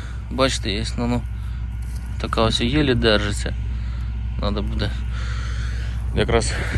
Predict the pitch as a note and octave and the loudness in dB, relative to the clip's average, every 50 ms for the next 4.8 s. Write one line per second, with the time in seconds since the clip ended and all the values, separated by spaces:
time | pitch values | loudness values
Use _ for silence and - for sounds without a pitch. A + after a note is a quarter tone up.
0 | - - - - - B2+ A2+ - B2 B2 A#2 A#2 A2+ - - - - A#2+ A2+ A#2+ | 0 -2 -2 2 2 2 4 4 6 8 8 8 6 6 2 0 2 2 2 2
1 | G2+ - D3+ D3 C3 - - A#2+ A#2+ - - - - - - - - - - - | 4 4 4 4 4 4 2 0 0 -2 -4 -6 -6 -6 -4 -4 -4 -4 -2 -2
2 | - - - - - - A#2 - - A#2+ A#2 B2+ C3+ A#2+ A#2 A2 G#2+ - - - | -2 -4 -2 -2 -2 0 0 2 4 4 6 6 6 6 6 6 6 4 2 0
3 | - - - - - - - - - - - - - - - - - - - - | 0 0 0 0 0 0 0 0 0 -2 0 0 0 0 0 0 0 0 0 0
4 | - - - - - - G2 - - B2+ A#2+ A2+ A2+ A2 - - | 0 0 0 0 0 2 2 4 4 6 6 6 6 4 2 -2